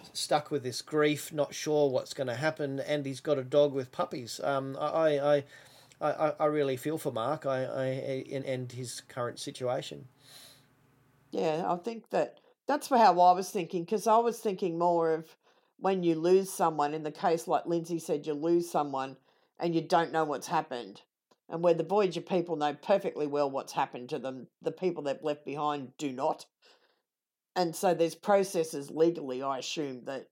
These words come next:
Speaker 2: you know, goes through to declare them either they're alive or dead or lost or whatever.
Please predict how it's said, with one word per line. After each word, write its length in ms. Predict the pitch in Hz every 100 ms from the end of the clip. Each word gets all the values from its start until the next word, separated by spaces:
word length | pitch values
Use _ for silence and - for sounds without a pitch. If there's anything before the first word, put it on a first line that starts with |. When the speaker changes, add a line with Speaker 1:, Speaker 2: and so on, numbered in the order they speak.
| 117
Speaker 2:
you 140 | 143
know, 260 | 131 131 160
goes 300 | - 151 143
through 300 | - 156 147 131
to 120 | 165
declare 440 | 143 - 156 147
them 220 | 143 131
either 400 | 135 147 127 123 -
they're 200 | 151 139
alive 380 | 127 143 143 135
or 120 | 127
dead 320 | 123 151 131
or 260 | 123 123 117
lost 340 | 143 156 - -
or 100 | 131
whatever. 460 | 135 135 147 127